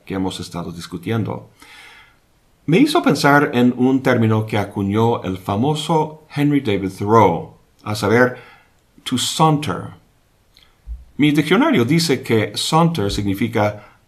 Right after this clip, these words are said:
pasear de una manera lenta y relajada, sin prisa ni esfuerzo. Eso es precisamente como Thoreau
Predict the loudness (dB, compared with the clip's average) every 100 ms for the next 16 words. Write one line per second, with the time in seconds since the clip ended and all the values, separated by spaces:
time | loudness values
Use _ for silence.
0 | _ -2 0 2 4 4 4 2 4 2
1 | 2 2 2 2 2 2 -2 -8 -6 -6
2 | -4 -2 -2 -4 -6 -6 -2 0 2 2
3 | 2 -4 -6 _ -8 -8 -4 -6 -6 -12
4 | -14 -20 _ _ _ _ _ _ -20 -20
5 | _ _ -4 -2 -2 -2 -2 0 0 0
6 | 0 -2 0 0 0 -4 0 2 4 2